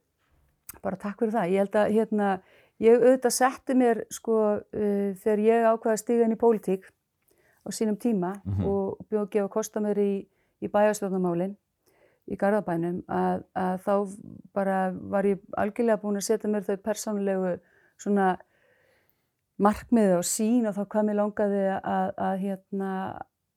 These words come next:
Speaker 1: að tala um eða leggja á borðið
Speaker 2: Já.
Speaker 1: eða koma í umræðuna.
Speaker 2: Mhm.
Speaker 1: Og, og það voru þessi málefni.
Speaker 2: Já.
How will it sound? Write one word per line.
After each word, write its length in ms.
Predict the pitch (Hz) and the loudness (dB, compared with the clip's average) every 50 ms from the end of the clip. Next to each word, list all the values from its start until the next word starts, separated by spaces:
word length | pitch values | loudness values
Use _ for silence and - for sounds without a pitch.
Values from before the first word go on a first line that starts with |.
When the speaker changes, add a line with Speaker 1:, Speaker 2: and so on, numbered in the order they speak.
| _ _ _ _ _ | _ _ _ _ _
Speaker 1:
að 200 | - - 123 - - - - - _ _ | -10 -10 -8 -8 -10 -12 -16 -20 _ _
tala 260 | - 208 196 190 214 | -8 -4 -2 -2 -2
um 100 | 233 208 165 135 - _ _ _ | -2 -2 -6 -8 -12 _ _ _
eða 280 | - 190 185 185 180 180 175 175 175 - - | -2 0 2 2 0 0 0 -2 -4 -4 -4
leggja 280 | 202 202 202 - 190 | -6 -6 -6 -8 -6
á 40 | - | -6
borðið 300 | 214 190 170 160 156 - - | -6 -6 -6 -10 -12 -14 -12
Speaker 2:
Já. 160 | - 104 98 | -4 -2 -2
Speaker 1:
eða 260 | 92 90 - 175 170 175 175 175 - - _ _ _ _ _ _ _ | 0 0 -2 -4 -6 -6 -8 -8 -10 -14 _ _ _ _ _ _ _
koma 300 | - 208 190 185 180 175 175 | -2 0 0 2 0 0 0
í 260 | - - - 185 180 175 175 - - _ _ - | -2 -4 -6 -6 -4 -6 -8 -10 -12 _ _ -4
umræðuna. 500 | 214 226 214 190 170 170 170 170 - - _ | -2 -2 -2 -2 -4 -6 -10 -12 -16 -20 _
Speaker 2:
Mhm. 300 | - 104 101 95 90 87 90 98 - _ _ _ | -8 -6 -4 -4 -4 -4 -6 -10 -16 _ _ _
Speaker 1:
Og, 380 | - 190 185 185 185 185 - - | -8 -4 -4 -2 -2 -4 -4 -4
og 160 | - 190 180 | -6 -6 -4
það 320 | - 220 208 202 208 208 | 0 2 2 4 2 2
voru 380 | 190 202 208 220 226 220 190 - - | 0 0 2 2 2 2 0 -2 -2
þessi 440 | - 226 208 - - - 180 170 - - | -4 -4 -4 -4 -4 -4 -4 -6 -6 -4
málefni. 420 | - 220 226 202 165 - - 165 - _ _ | 0 0 0 0 0 -4 -8 -14 -16 _ _
Speaker 2:
Já. 240 | _ - 92 90 80 | _ -6 -6 -6 -6